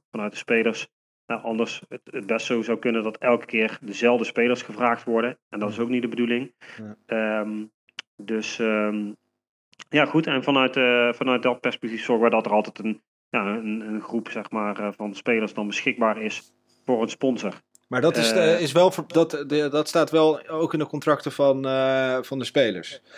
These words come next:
Speaker 2: Dat zij
Speaker 1: er zijn
Speaker 2: verplicht
Speaker 1: afspraken met de spelers over dat, eh, ja, dat zij daar inzetbaar voor moeten zijn.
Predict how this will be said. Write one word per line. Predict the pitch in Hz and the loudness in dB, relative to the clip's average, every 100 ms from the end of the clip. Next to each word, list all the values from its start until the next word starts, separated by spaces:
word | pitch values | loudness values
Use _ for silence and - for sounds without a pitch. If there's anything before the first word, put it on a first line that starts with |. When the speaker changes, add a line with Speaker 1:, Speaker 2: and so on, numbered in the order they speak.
| - - - | -20 -4 -2
Speaker 2:
Dat | 180 | 2
zij | 131 | 2
Speaker 1:
er | |
zijn | |
Speaker 2:
verplicht | 135 147 147 | 2 2 2
Speaker 1:
afspraken | 120 135 131 | 2 2 2
met | 123 | -2
de | - | -4
spelers | - 127 120 | 0 2 2
over | 117 107 | 0 -4
dat, | 110 107 - | -2 -4 -4
eh, | 107 101 101 | -4 -4 -6
ja, | 120 - | -8 -4
dat | 117 | -4
zij | 117 110 | -2 0
daar | 107 104 | 0 -2
inzetbaar | 95 101 95 95 | -6 -8 -6 -6
voor | 92 | -8
moeten | 95 - | -10 -10
zijn. | 95 - | -12 -12